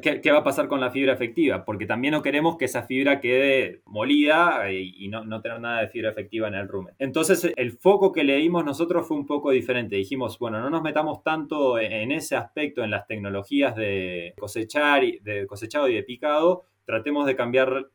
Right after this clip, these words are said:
el, el tamaño de grano". Como no lo, no logramos hasta ahora, seguimos intentando eso, jugando un poco con la propo-, proporción grano-planta, eh, perdón,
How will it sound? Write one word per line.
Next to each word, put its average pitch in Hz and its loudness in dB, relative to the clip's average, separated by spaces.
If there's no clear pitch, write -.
el, 95 -4
el 101 -8
tamaño 120 -2
de 104 0
grano". 98 -4
Como 123 -4
no 180 2
lo, 190 2
no 143 -4
logramos 170 2
hasta 143 -4
ahora, 151 2
seguimos 170 -2
intentando 151 -4
eso, 175 -2
jugando 147 4
un 139 -2
poco 160 2
con 151 2
la 131 4
propo-, 117 -4
proporción 123 -4
grano-planta, 147 2
eh, 95 -4
perdón, 104 -4